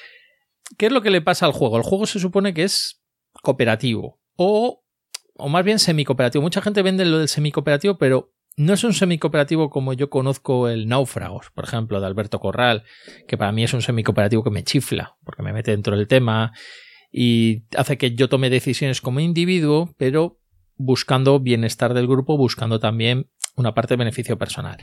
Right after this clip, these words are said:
Aquí sí está eso, es verdad. Hay una fase táctica de mover tus personajes, pues como el Gloomhaven, como cualquier cosa, mueves casillas, te pegas con bichos, vas pensando entre los demás cómo te puedes administrar, el capitán es el que decide el orden de turno, "Venga, empieza tú,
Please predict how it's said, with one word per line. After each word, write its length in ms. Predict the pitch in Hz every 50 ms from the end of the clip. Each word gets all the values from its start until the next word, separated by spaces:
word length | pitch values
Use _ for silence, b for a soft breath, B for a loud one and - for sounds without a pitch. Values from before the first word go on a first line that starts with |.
| B B B B B B B B B
Aquí 300 | - 147 151 - 262 262
sí 260 | - - - 240 214 170
está 280 | 147 - - 214 208 220
eso, 240 | 214 - - 147 143
es 60 | 147
verdad. 380 | 180 190 165 165 185 175 147 -
Hay 160 | 160 156 160
una 160 | 180 185 170
fase 300 | - - 190 165 - 175
táctica 500 | 156 - 202 - _ - 165 156 - 160
de 80 | 147 143
mover 260 | 127 123 127 147 147
tus 160 | - 165 143
personajes, 680 | - - 143 - - 135 151 180 170 - 156 156 165 156 _
pues 140 | - - -
como 220 | - - 110 107
el 60 | 101 104
Gloomhaven, 500 | 104 104 101 - - 185 175 151 131 120
como 180 | 123 117 113
cualquier 300 | 107 113 113 127 147 147
cosa, 300 | - 190 185 - - 147
mueves 260 | 139 123 117 113 -
casillas, 500 | - 120 120 - 170 170 147 143 139 -
te 100 | - 131 107
pegas 200 | 117 113 113 -
con 160 | - 131 135
bichos, 420 | 147 175 170 170 - 135 139 143 B B B B B B B B -
vas 180 | 139 151 147
pensando 380 | - 151 143 135 - 160 147 147
entre 140 | 139 127 139
los 100 | 127 120
demás 240 | 131 127 131 135 -
cómo 180 | - 131 123 123
te 80 | 123
puedes 200 | 117 123 113 -
administrar, 540 | 120 117 113 113 110 - - - 175 170 151
el 100 | 127 120
capitán 360 | - 120 113 113 - 143 135 131
es 80 | - 143
el 60 | 113
que 80 | 123
decide 220 | 110 104 - 123 120
el 80 | 110 110
orden 220 | 107 107 107 101
de 100 | 104 107
turno, 220 | - 165 156 147 131
"Venga, 160 | 151 135 113
empieza 340 | 110 - 165 - 170 151 -
tú, 200 | - - - _